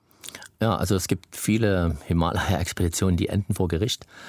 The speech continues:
Es gibt viele Streitereien. Also da ist jetzt auch wieder Reinhold Messner so ein Beispiel, äh, über diese siebziger Expedition, wo er, wo se-, sein Bruder verloren hat. Da wird sich heute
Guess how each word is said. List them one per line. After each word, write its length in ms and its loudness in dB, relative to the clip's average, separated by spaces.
Es 120 -6
gibt 160 -2
viele 180 4
Streitereien. 640 2
Also 340 2
da 120 -2
ist 100 0
jetzt 140 0
auch 80 2
wieder 160 2
Reinhold 300 2
Messner 440 2
so 120 0
ein 100 4
Beispiel, 800 2
äh, 20 0
über 120 2
diese 260 2
siebziger 560 -2
Expedition, 760 2
wo 100 2
er, 420 0
wo 120 -2
se-, 240 -2
sein 220 -2
Bruder 220 0
verloren 260 2
hat. 140 0
Da 100 -2
wird 140 -4
sich 160 -2
heute 260 0